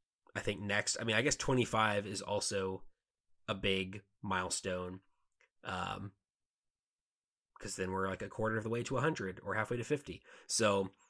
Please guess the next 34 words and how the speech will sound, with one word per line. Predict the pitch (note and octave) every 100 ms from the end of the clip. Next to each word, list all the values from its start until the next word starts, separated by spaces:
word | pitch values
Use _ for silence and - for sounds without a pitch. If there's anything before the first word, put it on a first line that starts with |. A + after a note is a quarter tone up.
| _
that'll | - C3
be | A#2+ A2+
an |
exciting | G#2 A2 G#2+ G#2+
one | G#2
as | -
well, | C3+ C3+
coming | B2+ B2 A#2+
up | A#2+
in |
a | A#2
little | A#2+
while. | A#2 B2
And | A2
of | G2
course, | - G#2 - - -
we'll | G#2+
have | G#2 G2+
another | G2+ G2
top | - G2+ -
five | G2+ G2
episode | - - G2 F#2
for | - G2
you, | F#2+ F#2 F#2+ - - _
um, | - - - - _
on | A2
episode | G2+ - G2+
twenty-five. | - E3 A#2 G2+ B2 - _ _ _ _ _ _ _ - - - - -
Um, | G#2 G2+ E2+
but | G#2+ G#2+ -
as | A2+ A2
we | A2
said | - G#2+ G2+ -
before, | A2 - D#3+ D3 D3